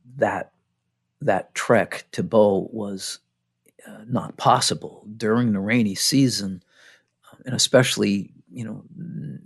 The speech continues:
eight, ten years ago, the, the road would, uh, become just nothing but a mud pit, and you could spend hours, if not an entire day, uh, stuck behind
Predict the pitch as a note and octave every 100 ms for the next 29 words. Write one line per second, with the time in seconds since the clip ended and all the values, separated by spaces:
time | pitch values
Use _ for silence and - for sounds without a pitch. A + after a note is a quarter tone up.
0 | _ - _ - A2+ - - G2+ A#2+ B2
1 | G#2+ G2 G2 F#2+ F#2 _ _ _ - _
2 | - A2+ G#2+ G2+ F#2+ - - A#2 G#2+ A2+
3 | G2+ F#2 - A2 A2 F#2 F#2 _ _ -
4 | - - _ C3 - B2+ G#2+ G2+ - -
5 | G#2+ - G#2 - - F#2+ F#2+ F#2+ G2 A2+
6 | - - F#2 - _ G#2 G2+ G2+ - G#2+
7 | - - A2+ G#2 G2+ F#2+ - - _ _
8 | _ _ _ _ - B2+ B2 A#2 G#2+ G2+
9 | G#2+ - - - G2 G2 G#2+ G2 - A2
10 | G#2+ F2+ G2+ A#2 A#2 G#2 G#2 G2 - _
11 | _ _ _ _ - G#2 G2 - - -
12 | - - - A2 C3 - A2 F#2 A#2 A2+
13 | A2 G#2 G2